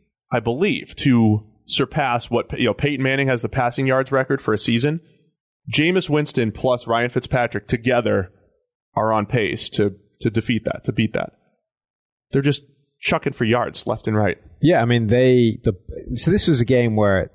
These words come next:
Speaker 2: the kind of press coming out of this for the Redskins has been very positive. You know, "We found a way to win this game." It's like, well,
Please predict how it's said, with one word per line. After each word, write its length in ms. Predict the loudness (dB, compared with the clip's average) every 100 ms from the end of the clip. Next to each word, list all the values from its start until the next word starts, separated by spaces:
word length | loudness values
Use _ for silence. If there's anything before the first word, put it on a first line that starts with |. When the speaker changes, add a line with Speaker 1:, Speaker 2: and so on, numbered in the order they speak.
| 0
Speaker 2:
the 220 | 0 2 2
kind 140 | 2
of 100 | 0
press 460 | -2 2 2 2 2
coming 280 | 0 2 2
out 180 | 2
of 80 | 2
this 380 | 0 0 0 -4 -6 -20 _ _ _ -4 0
for 680 | 2 2 2 2 0 -2 -6 _ _ _ _ -14 -6
the 100 | -2
Redskins 580 | 2 2 0 -2 -2 0
has 100 | -2
been 160 | 0 0
very 160 | 0
positive. 600 | 2 2 2 0 -6 -12 -18 -4
You 100 | 0
know, 140 | 2
"We 140 | 2 2
found 300 | 2 2 2
a 20 |
way 180 | 2 2
to 80 | 2
win 200 | 0 0
this 200 | 0 2
game." 340 | 0 -2 -6 -16 -20 _ _
It's 100 | -4
like, 120 | 2
well, 360 | 2 2 0